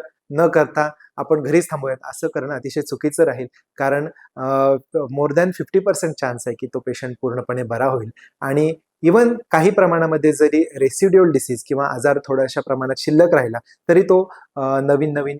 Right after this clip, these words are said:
उपचारांनी, औषधांनी किंवा सर्जरीच्या माध्यमातून आपण तो बरा करू शकतो. त्यामुळे, अ, रेडिएशन थेरपी ही नक्कीच रुग्णांसाठी, अ, फायदेशीर अशी थेरपी आहे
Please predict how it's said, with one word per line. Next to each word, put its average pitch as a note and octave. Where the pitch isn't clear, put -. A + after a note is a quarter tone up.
उपचारांनी, C3+
औषधांनी B2
किंवा A3
सर्जरीच्या C3+
माध्यमातून A#2+
आपण B2+
तो F#3+
बरा A#2
करू F#2+
शकतो. -
त्यामुळे, C#3
अ, C#3
रेडिएशन C3
थेरपी C#3+
ही D3
नक्कीच D#3+
रुग्णांसाठी, C#3
अ, B2
फायदेशीर D3+
अशी E3
थेरपी D#3
आहे D#3